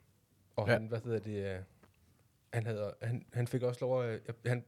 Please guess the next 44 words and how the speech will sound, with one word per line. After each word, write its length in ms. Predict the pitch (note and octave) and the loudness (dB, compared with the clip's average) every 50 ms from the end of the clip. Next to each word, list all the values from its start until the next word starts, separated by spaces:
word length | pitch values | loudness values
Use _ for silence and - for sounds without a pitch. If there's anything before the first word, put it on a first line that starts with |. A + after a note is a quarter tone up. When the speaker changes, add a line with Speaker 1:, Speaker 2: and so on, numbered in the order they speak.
| - | -6
Speaker 1:
på 80 | - C3 | -4 -4
et 40 | - | -4
tidspunkt, 340 | - C3 - C#3+ B2 - B2 | -4 -4 -4 -4 -4 -4 -4
så 60 | B2 | -2
var 100 | A#2+ A#2 | -2 -2
han 100 | A#2 A#2 | 0 -2
også 180 | A2 G#2 - | -2 -4 -6
sådan, 180 | - A#2+ A2+ - - | -8 -10 -10 -8 -8
"Åh, 100 | G#2 G#2+ | -8 -6
Alexander, 320 | F#2+ G2 G#2+ A2+ A2 - | -6 -6 -8 -8 -8 -8
jeg 100 | A2 G#2+ | -8 -8
bliver 120 | A2+ B2 A#2 | -8 -8 -8
altid 140 | G#2 A#2 | -8 -8
så 100 | A#2 B2 | -10 -10
træt 300 | A2+ - - - G#2+ G#2+ | -10 -10 -8 -8 -6 -6
om 120 | A#2+ G#2+ G#2 | -6 -6 -6
aftenen. 400 | G#2 G#2 - - - C3 A#2+ - - - - - - - - - - - _ - | -8 -8 -8 -10 -10 -10 -10 -10 -14 -18 -20 -20 -20 -20 -20 -20 -20 -20 _ -8
Jeg 140 | A#2 A2+ A2+ | -6 -6 -4
får 220 | - A#2+ - - | -2 -2 -2 -2
sådan 100 | - C3 | 0 0
lidt 120 | A#2+ A2+ | 0 0
ondt 160 | - A#2 A#2+ B2 | 0 0 0 0
i 20 | |
kroppen," 380 | A#2+ - - A2 G#2 - - B2 | -2 0 -2 -2 -2 -2 -4 -6
og 40 | A#2 | -4
så 60 | B2 | -2
var 60 | A2+ | -2
jeg 60 | A2+ | -2
sådan, 180 | - - G#2 - - | -4 -6 -10 -12 -12
"Ah, 560 | - - - - G2+ A2 A#2+ B2 A#2+ G2 G2 F#2+ - - - - _ - - - - - _ - - - - - - - - - - - - - - - - - - | -12 -10 -8 -4 -2 0 0 0 -2 -2 -4 -6 -10 -14 -18 -20 _ -20 -20 -20 -20 -16 _ -14 -10 -8 -8 -6 -4 -4 -4 -4 -4 -6 -14 -20 -20 -20 -20 -10 -6
jeg 100 | - G2 | -6 -6
ved 100 | F2 - | -6 -8
godt, 140 | - - - | -10 -10 -6
hvad 80 | A2+ | -4
der 60 | A2+ G2+ | -4 -4
er 60 | - | -6
galt, 220 | - F2 - E2 G#2 | -8 -10 -10 -8 -8
ikke? 100 | G#2 A2 | -8 -8
Han 100 | A2 G#2 | -8 -8
er 60 | F#2+ - - - - _ | -10 -12 -14 -18 -6 _
Speaker 2:
Mhm. 140 | - A#2+ A2+ | 6 8 8
Speaker 1:
overstimuleret, 680 | A2+ B2 B2 A2+ G#2 F#2+ D#3+ C#3 B2+ A#2 G2+ F#2+ A#2 C#3+ | 10 10 10 8 8 4 2 0 0 0 0 2 0 0
ikke? 120 | D#3+ - - | 0 0 -2
Haha." 360 | A2+ F#2+ C3 D#3 F#3 G3 F3+ | -2 0 2 2 4 4 2